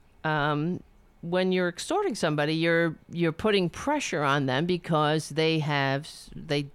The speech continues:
you're using something against them. So what is it that they're using against you,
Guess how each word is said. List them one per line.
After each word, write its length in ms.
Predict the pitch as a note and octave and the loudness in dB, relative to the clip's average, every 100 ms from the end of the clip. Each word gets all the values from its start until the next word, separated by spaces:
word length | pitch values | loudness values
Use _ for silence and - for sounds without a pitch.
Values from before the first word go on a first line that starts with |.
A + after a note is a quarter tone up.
| - F3 D3+ - | -20 -14 -14 -12
you're 400 | E3 D#3 D3 D3+ | -6 -2 0 0
using 680 | D3 D#3+ C#4 D#4+ A3 F#3+ | -2 -2 0 0 2 0
something 680 | - - B3 - C#3+ G2+ F2 - - - - - | 0 0 0 0 -2 0 -4 -10 -20 -20 -20 -4
against 640 | E3+ D#3 G#3+ A#3+ - - | -2 2 2 2 -4 -6
them. 240 | A2 D#2 - - | -6 -8 -14 -14
So 180 | - C#4 | 0 0
what 220 | B3+ F4 | 2 2
is 400 | G4+ E4+ D4+ C#4 - - - | 2 0 -6 -8 -18 -20 -2
it 300 | C4 B3+ - - - - | 0 0 -6 -20 -20 -4
that 160 | - B3+ | -2 2
they're 120 | B3+ | 2
using 540 | B3+ A#3 C4 B3 C4 C4 | 2 2 0 0 2 0
against 580 | B3+ E4+ G#4 - - | 2 0 0 -4 -4
you, 320 | D3+ G2 - | 0 0 -2